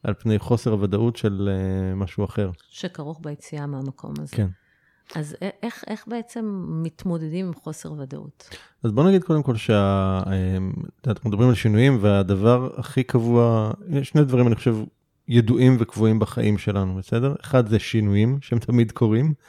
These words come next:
Speaker 1: בסדר? הדבר הכי קבוע זה שינוי, והדבר השני זה שבסוף נמות,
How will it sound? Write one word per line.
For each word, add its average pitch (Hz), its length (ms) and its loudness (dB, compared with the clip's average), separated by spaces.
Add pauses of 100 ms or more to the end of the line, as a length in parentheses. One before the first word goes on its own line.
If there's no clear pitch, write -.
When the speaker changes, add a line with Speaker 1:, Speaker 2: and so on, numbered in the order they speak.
(220)
Speaker 1:
בסדר? 120 140 2
הדבר 110 260 4
הכי 117 160 0
קבוע 113 300 4
זה 98 60 2
שינוי, 110 420 0 (520)
והדבר 139 180 4
השני 156 300 2
זה 135 80 2
שבסוף 117 400 0
נמות, 107 360 2